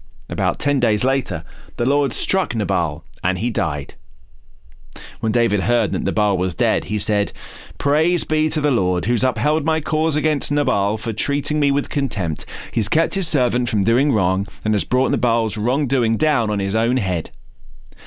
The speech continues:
Then David sent word to Abigail, asking her to become his wife. His servants went to Carmel and said to Abigail, "David has sent us to you to take you to become his wife." She bowed down with her face to the ground and said,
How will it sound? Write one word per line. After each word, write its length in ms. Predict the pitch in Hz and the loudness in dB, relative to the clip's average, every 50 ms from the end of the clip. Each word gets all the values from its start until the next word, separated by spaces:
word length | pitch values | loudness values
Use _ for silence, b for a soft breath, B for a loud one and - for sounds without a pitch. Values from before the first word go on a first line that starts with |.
| B B B B B B | B B B B B B
Then 160 | - 117 110 | 0 2 2
David 340 | 98 123 123 117 98 98 85 | 4 4 2 2 0 0 0
sent 220 | - - 110 104 101 | 0 0 0 2 2
word 200 | 104 101 95 - | 2 2 2 2
to 100 | - - | 2 2
Abigail, 520 | 107 113 107 104 95 87 87 85 82 80 - | 2 0 0 -2 -2 0 0 0 -2 -2 -2
asking 340 | - 113 113 - - - 107 | 0 0 0 -2 -2 -2 0
her 140 | 107 113 110 | 0 0 0
to 100 | - 104 | 0 -2
become 300 | 92 - - 120 117 113 | -2 0 0 0 0 2
his 180 | 98 98 87 | 0 0 0
wife. 480 | 92 117 143 151 127 92 - - - - - - - - - - B B B B B | 0 2 2 2 0 0 -4 -6 -6 -6 -6 -8 -8 -10 -10 -8 B B B B B
His 140 | - 123 113 | -2 -2 0
servants 480 | - - 190 196 196 175 202 190 - 185 | 2 2 2 2 2 0 0 0 0 0
went 160 | 185 170 - | 0 0 0
to 80 | 180 | -2
Carmel 360 | - - 147 143 139 143 147 139 | -2 0 0 2 2 2 2 2
and 120 | 123 117 | 0 0
said 160 | - 147 135 | 0 0 0
to 120 | - - - | 0 0 0
Abigail, 460 | 131 165 123 117 123 123 123 120 113 B B B B B - | 0 0 0 0 0 2 0 0 -2 B B B B B -2
"David 320 | - 160 185 190 208 175 | 0 0 2 0 0 0
has 100 | 170 143 | 0 0
sent 260 | - - 190 208 190 | 0 0 0 0 0
us 120 | - 151 - | 0 -2 -2
to 160 | - - 120 | -2 0 2
you 200 | 113 107 117 131 | 2 4 4 2
to 120 | 127 - | 0 -2
take 340 | 117 - - 165 196 180 - | -2 0 0 2 0 0 0
you 100 | 113 104 95 | 0 0 0
to 100 | - 135 | 0 0
become 320 | 135 - - 160 156 156 | 0 2 2 2 2 2
his 160 | 165 165 - | 0 0 0
wife." 500 | 170 185 208 220 147 - - - - - - - - - - - - - - B B B B B B B B | 0 0 2 0 -2 -4 -6 -10 -12 -14 -14 -12 -12 -12 -14 -12 -10 -10 -10 B B B B B B B B
She 180 | - - 127 110 | -2 -2 -2 0
bowed 420 | - 165 160 165 165 165 160 120 | 0 0 2 2 2 0 0 0
down 300 | 135 127 127 127 135 131 | 0 0 0 0 0 0
with 140 | 131 113 98 | -2 -2 -2
her 120 | 104 101 | -2 -4
face 340 | - - - 127 135 135 - | -2 -2 0 0 0 0 -2
to 100 | - 139 | -2 -2
the 100 | 120 127 | 0 0
ground 380 | - 117 107 98 95 95 95 85 | 2 2 2 4 4 2 2 2
and 120 | 101 101 | 0 0
said, 340 | 98 - - 110 104 104 - | 2 2 2 2 2 2 0